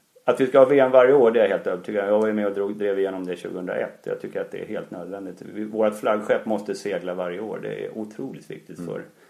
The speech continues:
Speaker 1: orienteringens position i idrottsvärlden. Men, eh, idén med att dela, jag tycker inte att man behöver gräva ner den, men jag tycker att man ska analysera den bättre innan man,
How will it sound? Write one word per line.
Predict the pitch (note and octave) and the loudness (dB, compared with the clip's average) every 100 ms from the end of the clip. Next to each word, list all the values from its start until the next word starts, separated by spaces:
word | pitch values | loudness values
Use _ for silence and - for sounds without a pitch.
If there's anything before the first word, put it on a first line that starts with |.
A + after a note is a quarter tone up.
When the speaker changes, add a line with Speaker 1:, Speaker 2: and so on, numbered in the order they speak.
| _ _ _ - | _ _ _ -8
Speaker 1:
orienteringens | G2+ G2 G#2 G2 F#2 F2+ F2 - - _ - | -6 -6 -6 -6 -4 -8 -10 -16 -20 _ -10
position | G2+ G2 F#2 A2+ G2+ | -8 -8 -8 -8 -8
i | F#2 | -12
idrottsvärlden. | F#2 F#2 - A2 G#2+ G2 | -12 -12 -10 -10 -10 -8
Men, | G#2 G#2+ G#2+ - - _ _ _ - | -4 -4 -6 -18 -20 _ _ _ -12
eh, | - G1+ G1+ G1+ G1+ G1+ - - _ _ _ _ _ _ _ _ _ | -6 -4 -4 -4 -6 -10 -14 -20 _ _ _ _ _ _ _ _ _
idén | - B2 B2+ C3 | -4 2 6 8
med | B2+ | 8
att | B2 | 4
dela, | C3+ A#2+ A#2+ B2 B2+ B2+ F#2+ - - _ - | 6 6 6 4 2 -2 -6 -8 -14 _ -2
jag | A#2+ | 0
tycker | C3 B2+ | 2 0
inte | A2+ B2+ | 6 6
att | B2 | 8
man | C#3+ C3+ | 4 6
behöver | C3 A#2+ | 6 6
gräva | A2+ G#2+ G2+ | 4 2 2
ner | C#3 A#2 | 0 0
den, | F#2+ | 0
men | A2 | 2
jag | A2 A2 | 2 0
tycker | A2+ | 0
att | G#2+ | 2
man | A2+ | 0
ska | G#2+ A2 | -2 0
analysera | G#2+ G#2+ G#2+ A#2 A2 G#2 G#2 | 0 0 -2 0 2 2 0
den | G2+ G2+ F#2+ | -4 -6 -2
bättre | G#2 G#2+ - E2+ F2+ | -2 -2 -6 -10 -8
innan | F#2 F2+ F2 | -8 -10 -8
man, | F2+ F2+ F2+ | -6 -6 -8